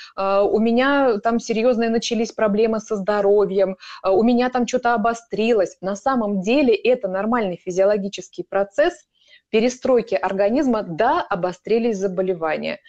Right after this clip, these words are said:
да, обнажились проблемы, которые, может быть, вы раньше не замечали в силу того, что это была такая глубокая хронь,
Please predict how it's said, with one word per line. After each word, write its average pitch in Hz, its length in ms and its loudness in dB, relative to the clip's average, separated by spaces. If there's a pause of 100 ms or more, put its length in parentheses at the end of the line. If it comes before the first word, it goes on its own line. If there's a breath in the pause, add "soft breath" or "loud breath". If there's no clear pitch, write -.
(160 loud breath)
да, 202 460 0
обнажились 208 760 0
проблемы, 202 560 0
которые, 208 380 -2
может 214 300 2
быть, 202 200 -4
вы 190 100 2
раньше 233 480 0 (340 loud breath)
не 220 100 2
замечали 214 600 0
в 226 60 -10
силу 220 240 0
того, 208 260 0
что - 160 -4
это 202 140 -2
была 208 260 2
такая 269 340 0
глубокая 208 560 0
хронь, 339 400 0